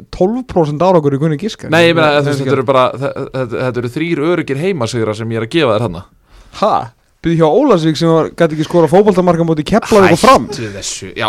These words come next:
Speaker 2: er Afturelding búin að vera að skora eitthvað rosalega mikið, eða?
Speaker 1: Þeir voru að komast á þvílíkt flug þarna bara rétt á þeim og bara vinna
Speaker 2: <laughs>
Speaker 1: leik
Speaker 2: Já, já,
Speaker 1: og
Speaker 2: ok,
Speaker 1: veit ég hvað.
Speaker 2: ok.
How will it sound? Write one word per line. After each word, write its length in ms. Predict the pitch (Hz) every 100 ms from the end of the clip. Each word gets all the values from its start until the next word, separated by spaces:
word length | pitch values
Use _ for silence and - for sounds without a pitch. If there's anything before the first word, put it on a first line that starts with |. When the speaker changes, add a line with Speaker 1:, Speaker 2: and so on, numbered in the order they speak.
| 113 120
Speaker 2:
er 80 |
Afturelding 640 | 117 127 - 202 190 165 160
búin 140 | 165
að 80 | 160
vera 140 | 165 160
að 40 |
skora 160 | 196 175
eitthvað 160 | 175 156
rosalega 240 | 156 151
mikið, 200 | 135 95
eða? 220 | 85 87 104
Speaker 1:
Þeir 140 | 131 117
voru 120 | 110
að 40 |
komast 240 | - 113 110
á 60 |
þvílíkt 520 | 101 - 143 208 180 -
flug 220 | 196 220
þarna 220 | 196 190
bara 200 | 156 151
rétt 320 | 170 - - -
á 160 | 185
þeim 280 | 226 - 196
og 80 | 170
bara 160 | 160 190
vinna 200 | 214 - 185
Speaker 2:
<laughs> 80 |
Speaker 1:
leik 160 | 202 190
Speaker 2:
Já, 120 | 262
já, 100 | 196 190 220 170
Speaker 1:
og 120 | 131 214
Speaker 2:
ok, 100 | 190
Speaker 1:
veit 300 | 160 139 190
ég 120 | 214
hvað. 260 | 147 190 -
Speaker 2:
ok. 200 | -